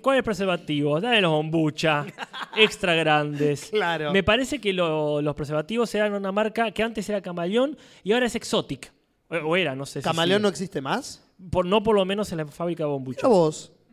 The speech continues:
Speaker 1: Este, no, antes se fabricaban acá en Argentina, bueno, fue uno de los primeros que fabricábamos preservativos.
Speaker 2: ¿Sí?
Speaker 1: Digo, en un, en un plural
Speaker 2: <laughs> Fue,
Speaker 1: nacionalista.
Speaker 2: claro, un tío tuyo.
Speaker 1: Co-, como,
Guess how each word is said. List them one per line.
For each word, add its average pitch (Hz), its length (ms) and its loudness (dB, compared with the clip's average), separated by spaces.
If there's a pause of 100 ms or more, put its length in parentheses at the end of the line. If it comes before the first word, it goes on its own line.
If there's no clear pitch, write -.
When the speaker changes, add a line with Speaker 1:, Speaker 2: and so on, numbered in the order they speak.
Speaker 1:
Este, 131 600 -8
no, 185 240 -6
antes 214 420 -2
se 208 80 -8
fabricaban 180 460 -6
acá 175 140 -4
en 202 80 -4
Argentina, 214 320 -2
bueno, 262 240 2
fue 285 140 -8
uno 254 100 -4
de 240 60 0
los 214 80 -2
primeros 220 360 -2
que 139 100 -10
fabricábamos 143 540 -8
preservativos. 135 760 -10
Speaker 2:
¿Sí? 220 360 0
Speaker 1:
Digo, 147 480 -2
en 135 120 -8
un, 151 160 -10
en 143 160 -10
un 156 400 -10
plural 160 520 2
Speaker 2:
<laughs> - 20 -2
Fue, 151 200 2
Speaker 1:
nacionalista. 165 800 4
Speaker 2:
claro, 403 280 -4
un 190 60 -8
tío 220 340 4
tuyo. 190 400 0
Speaker 1:
Co-, 175 60 -2
como, 160 920 2